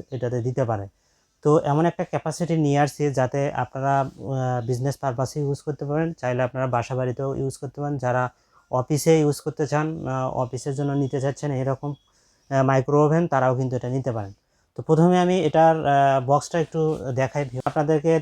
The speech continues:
তেইশ লিটার সম্পর্কে কথা বলবো। দেখেন, এটা কিন্তু মিয়াকো ব্র্যান্ডের খুবই চমৎকার একটা মডেল। মডেল হলো এটা এমডি,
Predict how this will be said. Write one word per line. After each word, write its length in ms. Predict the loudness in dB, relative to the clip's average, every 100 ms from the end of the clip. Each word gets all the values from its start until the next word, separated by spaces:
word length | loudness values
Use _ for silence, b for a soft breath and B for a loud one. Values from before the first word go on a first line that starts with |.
| 0
তেইশ 300 | 0 0 -2
লিটার 180 | -2 -2
সম্পর্কে 440 | -4 -4 -4 -4
কথা 220 | -6 -6
বলবো। 300 | -4 -2 -2
দেখেন, 400 | -2 -4 -4 -6
এটা 220 | -6 -6 -6
কিন্তু 280 | -6 -2
মিয়াকো 500 | 0 2 2 0 -2
ব্র্যান্ডের 500 | -4 -2 -2 0 -2
খুবই 380 | -4 -8 -6 -6
চমৎকার 460 | -6 -6 -8 -4 -4
একটা 220 | -4 -6
মডেল। 360 | -2 0 0 -2 b b b b
মডেল 280 | 2 4 4
হলো 160 | 4 4
এটা 280 | 4 2
এমডি, 580 | 0 2 2 2 2 2